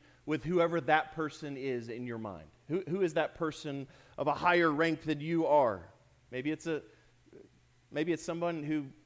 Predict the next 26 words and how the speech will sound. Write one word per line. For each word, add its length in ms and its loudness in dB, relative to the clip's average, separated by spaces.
an 300 0
athlete 500 4
or 80 -4
something 320 2
like 300 2
that. 240 -10
Now, 200 0
with 160 2
another 400 4
person 680 -2
on 260 2
your 320 2
same 480 -2
level, 380 0
someone 500 0
you 240 2
imagine 640 2
to 140 -4
be 180 0
on 140 0
the 80 -2
same 360 0
level 400 4
with, 340 4
you 240 2
might 560 0